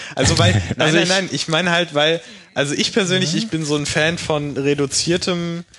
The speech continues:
Speaker 1: Design, Funktionalität und Schlichtheit. Also ich brauche jetzt zum Beispiel nicht so angepasste Themes und sowas und ich bin auch eher so auf Sicherheit bedacht und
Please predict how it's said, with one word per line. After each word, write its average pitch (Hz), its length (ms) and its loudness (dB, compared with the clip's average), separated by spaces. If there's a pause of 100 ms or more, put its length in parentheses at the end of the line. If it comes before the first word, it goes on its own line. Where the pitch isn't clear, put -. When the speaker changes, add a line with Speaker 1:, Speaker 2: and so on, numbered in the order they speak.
(260)
Speaker 1:
Design, 143 680 0
Funktionalität 143 1300 0
und 131 140 -4
Schlichtheit. 185 720 0
Also 131 260 -2
ich 131 140 0
brauche 139 200 2
jetzt 139 120 0
zum 135 140 -2
Beispiel 127 280 2
nicht 135 200 -2
so 147 160 0
angepasste 131 640 -2
Themes 185 560 -4
und 160 140 -6
sowas 160 540 0
und 127 320 -4 (280)
ich - 80 -10
bin 127 80 0
auch 131 120 4
eher 127 320 4
so 123 160 2
auf 113 100 0
Sicherheit 160 760 2
bedacht - 720 0
und 117 540 -4